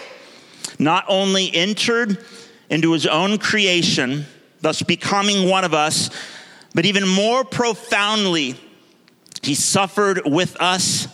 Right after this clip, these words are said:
and for us, even bearing the marks of his wounds so that one of his own might finally come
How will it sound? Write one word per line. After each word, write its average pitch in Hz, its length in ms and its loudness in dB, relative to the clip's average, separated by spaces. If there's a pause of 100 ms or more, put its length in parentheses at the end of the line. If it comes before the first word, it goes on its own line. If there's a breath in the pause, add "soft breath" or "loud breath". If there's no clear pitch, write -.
(380 loud breath)
and 120 140 -2
for 185 560 0
us, 175 440 2 (320 loud breath)
even 190 640 0
bearing 208 680 2
the 180 100 2
marks 160 760 -2 (800 loud breath)
of 120 120 -4
his 170 200 0
wounds 180 560 2
so - 380 -2
that - 500 -4 (680 loud breath)
one 156 280 0
of 143 80 -4
his 143 160 0
own 147 420 0 (460 loud breath)
might 135 340 -4
finally 147 640 -4
come 131 480 -4